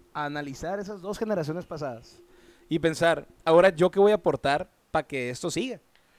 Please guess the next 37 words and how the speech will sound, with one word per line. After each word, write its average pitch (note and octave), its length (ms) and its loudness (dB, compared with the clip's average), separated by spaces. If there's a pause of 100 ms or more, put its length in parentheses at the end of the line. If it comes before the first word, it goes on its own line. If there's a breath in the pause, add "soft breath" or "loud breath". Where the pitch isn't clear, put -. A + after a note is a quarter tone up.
(320 soft breath)
Porque D3 240 -4
realmente, G#3 440 -4
gracias G3 360 -4
a A#3 80 -2
Dios, E3+ 380 -6
hubo F3+ 220 -2
una C4 120 -6
tendencia G#3 560 -2
de D#3+ 80 -4
crecimiento. B2 560 -16 (1120 soft breath)
No D3+ 100 -2
voy A3 80 4
a A3+ 40 2
decir G#3 140 -6
como A3 160 -2
que, F3 180 -4
ah, C3+ 180 -2
soy - 180 -10
la C3+ 60 -8
gran C3 180 -8
mamá. C#3 260 -8
No, C#3 160 -16
o B2 40 -10
sea, A#2+ 120 -12
no B2 280 -6
lo D3 100 2
soy, D#3 280 -6
no C3+ 100 -14
soy F#3+ 180 -8
la E3 60 -6
gran B2+ 160 -10
mamada. A#2 320 -12 (340 soft breath)
Pero D3+ 180 -2
gracias E3 320 -6
a E3+ 40 -6
Dios, D3 420 -10 (260)
pues, C#3 240 -16